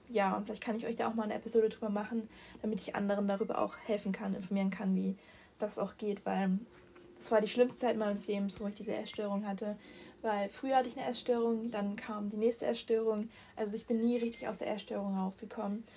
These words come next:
Zuerst war das so, dass ich, ähm, sehr wenig gegessen habe, also fast schon wie Magersucht. Dann ist es auf Binge-Eating rübergegangen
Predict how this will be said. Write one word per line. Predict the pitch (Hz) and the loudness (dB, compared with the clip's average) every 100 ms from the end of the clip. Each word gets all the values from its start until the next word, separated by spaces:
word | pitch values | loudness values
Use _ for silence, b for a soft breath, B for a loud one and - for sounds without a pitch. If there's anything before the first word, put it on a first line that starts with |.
| B | B
Zuerst | - 202 220 - | 0 0 0 -2
war | 214 214 | -2 0
das | 220 - | -2 -2
so, | 214 | -4
dass | 208 226 - | -4 -8 -8
ich, | 214 - - B B B B B - | -8 -10 -20 B B B B B -2
ähm, | 220 214 214 226 - - - | 0 0 -2 -6 -12 -20 -2
sehr | 214 233 240 | 6 8 8
wenig | 254 277 | 4 -2
gegessen | 262 254 269 269 | -4 -4 -4 -6
habe, | - - - - - - | -6 -10 -20 -20 -12 -6
also | 226 214 | -2 -2
fast | 233 226 | -2 -4
schon | 254 247 | -4 -2
wie | 220 | -2
Magersucht. | 202 202 208 208 226 - - B B B B - | -2 -2 -4 -4 -8 -14 -20 B B B B -2
Dann | 233 226 226 | 2 2 2
ist | 233 233 | -2 -4
es | - | -6
auf | - 233 | -6 -2
Binge-Eating | 220 208 226 226 208 | -2 -2 -4 -6 -6
rübergegangen | 214 208 208 202 208 214 | -6 -6 -6 -4 -2 -4